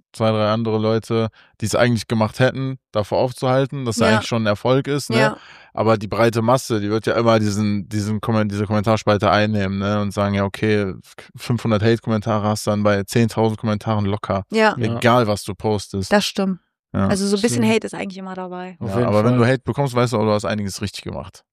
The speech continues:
Speaker 2: Ja, das
Speaker 3: Deswegen
Speaker 2: stimmt.
Speaker 3: ist auch,
Speaker 1: Das ist
Speaker 3: glaub
Speaker 1: immer
Speaker 3: ich,
Speaker 1: so.
Speaker 3: richt-, der richtige Weg quasi, nicht hatelos zu werden, sondern diesen Menschen mitzugeben,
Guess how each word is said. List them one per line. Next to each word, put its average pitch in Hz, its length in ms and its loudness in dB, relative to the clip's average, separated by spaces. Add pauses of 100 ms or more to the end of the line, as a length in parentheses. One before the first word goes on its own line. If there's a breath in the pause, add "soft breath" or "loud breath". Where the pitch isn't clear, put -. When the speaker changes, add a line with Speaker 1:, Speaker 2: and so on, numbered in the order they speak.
(240)
Speaker 2:
Ja, 214 120 4
das 240 140 4
Speaker 3:
Deswegen 131 200 2
Speaker 2:
stimmt. 180 280 -8 (100)
Speaker 3:
ist 147 220 -4
auch, 131 80 4
Speaker 1:
Das 113 100 2
ist - 20 0
Speaker 3:
glaub 139 120 6
Speaker 1:
immer 135 100 4
Speaker 3:
ich, 95 60 0
Speaker 1:
so. 92 40 -6
Speaker 3:
richt-, - 340 -2
der 135 200 4
richtige 139 400 0
Weg 139 160 2
quasi, 127 680 0
nicht 127 360 -4
hatelos 151 440 2
zu 151 160 -2
werden, 151 200 2
sondern 135 200 0
diesen 123 200 -2
Menschen 139 340 -2
mitzugeben, 131 760 0